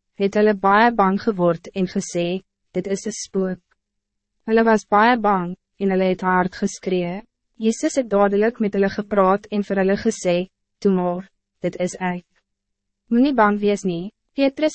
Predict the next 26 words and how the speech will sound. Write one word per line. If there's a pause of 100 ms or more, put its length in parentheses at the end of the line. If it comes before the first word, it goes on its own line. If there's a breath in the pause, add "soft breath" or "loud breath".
(100)
sê
toe
vir
Jezus, (300)
"Heere, (340)
as
dit
U (100)
is, (200)
sê
dan
ek
moet
op
die
water
na
U
toe
loop." (840)
Jezus
het
vir
hom
gesê, (240)
"Kom."